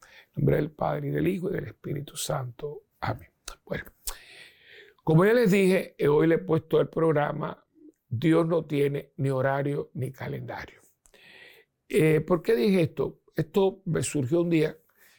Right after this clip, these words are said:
hablando de la, la comunidad. Acuérdense que eh, yo esto del, de las medios, etcétera, ha sido algo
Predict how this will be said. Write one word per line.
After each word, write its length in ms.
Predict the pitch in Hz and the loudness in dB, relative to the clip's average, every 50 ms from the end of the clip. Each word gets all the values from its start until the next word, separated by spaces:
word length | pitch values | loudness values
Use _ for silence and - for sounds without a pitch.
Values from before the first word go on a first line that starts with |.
| _ _ _ _ _ _ _ - - | _ _ _ _ _ _ _ -8 -2
hablando 340 | - 156 160 175 185 190 196 | 0 2 2 4 2 2 2
de 60 | 180 | 2
la, 100 | 170 160 | 2 2
la 160 | 151 - 160 | 0 -2 -2
comunidad. 460 | - 196 160 156 165 175 175 160 143 - | -4 -2 0 0 0 0 0 0 0 0
Acuérdense 480 | - - 160 170 175 151 - 180 175 | -2 0 0 0 0 0 0 -2 -2
que 300 | - 156 151 139 127 - _ _ _ _ _ _ _ - - - _ _ _ _ _ _ _ 277 156 | 0 0 -2 -2 -2 -8 _ _ _ _ _ _ _ -20 -20 -20 _ _ _ _ _ _ _ 0 2
eh, 440 | 143 147 143 151 147 151 - - 262 | 2 2 2 0 0 -2 -4 -4 -2
yo 220 | 143 131 160 185 | 0 2 4 4
esto 360 | 196 196 - - 180 170 160 | 2 2 0 0 0 0 2
del, 220 | 160 160 151 151 165 | 0 0 -2 -4 -6
de 140 | 170 170 151 | -8 -6 -6
las 180 | 151 123 107 | -6 -4 -2
medios, 520 | 117 143 156 165 170 165 160 156 160 156 131 | 0 0 2 2 2 2 2 2 0 -2 -2
etcétera, 400 | - - - 143 143 - 147 151 | -2 0 0 0 0 2 0 0
ha 60 | 147 | 0
sido 280 | - - 139 139 143 143 | 0 -2 -2 0 0 0
algo 380 | 151 151 151 156 156 151 - | -2 -2 -2 -4 -4 -4 -8